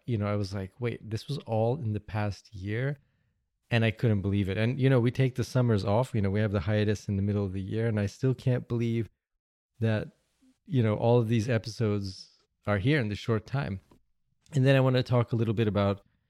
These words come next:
uh, do a little recap, do some statistics, uh, a little bit of recap of what all of us, you and I together, accomplished over the year,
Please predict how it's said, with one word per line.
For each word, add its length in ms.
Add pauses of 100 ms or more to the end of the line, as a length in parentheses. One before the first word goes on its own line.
(300)
uh, 160
do 180
a 20
little 220
recap, 460
do 140
some 220
statistics, 840
uh, 360
a 60
little 200
bit 80
of 80
recap 480
of 160
what 300 (800)
all 200
of 100
us, 460
you 260
and 140
I 220
together, 420
accomplished 760
over 260
the 140
year, 440